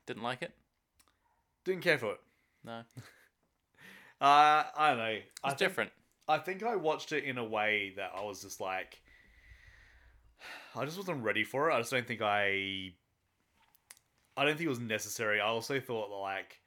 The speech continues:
Speaker 2: if you're really gonna do a known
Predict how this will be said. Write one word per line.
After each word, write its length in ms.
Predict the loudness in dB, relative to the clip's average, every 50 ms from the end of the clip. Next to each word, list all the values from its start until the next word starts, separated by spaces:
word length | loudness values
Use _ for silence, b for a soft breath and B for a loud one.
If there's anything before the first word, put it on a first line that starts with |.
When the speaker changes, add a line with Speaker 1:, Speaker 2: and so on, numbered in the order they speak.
| b b b b b b b b b b _ _ _ _ _
Speaker 2:
if 140 | -14 -12 -10 -8
you're 100 | -8 -6
really 320 | -4 -2 -2 0 0 0
gonna 420 | 0 -2 -2 0 0 0 0 -2 -4 -10 _ _ _ _ _ _ _ _ _ _ _ _ _ _ -10
do 440 | -6 -4 -2 -2 -2 -2 -4 -6 -10 -14 _ _ _ _ _ _ _ -10
a 100 | -10 -10
known 400 | -8 -8 -6 -6 -4 -4 -6 -8